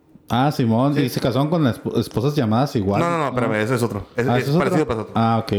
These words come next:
Speaker 2: Bueno, ambos murieron en el mismo lugar en dos accidentes separados. Eh, y separados por cuestión de horas.
Speaker 1: A todos, a los dos los atropellaron, ¿no?
Speaker 2: A los dos, ajá.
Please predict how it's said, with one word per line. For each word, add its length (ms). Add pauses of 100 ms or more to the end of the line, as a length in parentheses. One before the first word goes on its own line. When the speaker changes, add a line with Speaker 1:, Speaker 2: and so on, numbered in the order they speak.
(440)
Speaker 2:
Bueno, 300
ambos 220
murieron 600
en 100
el 60
mismo 680
lugar 540
en 100
dos 140
accidentes 320
separados. 580 (680)
Eh, 760
y 640
separados 400
por 140
cuestión 260
de 60
horas. 340 (100)
Speaker 1:
A 80
todos, 300
a 40
los 240
dos 100
los 140
atropellaron, 580
¿no? 200
Speaker 2:
A 80
los 180
dos, 140
ajá. 320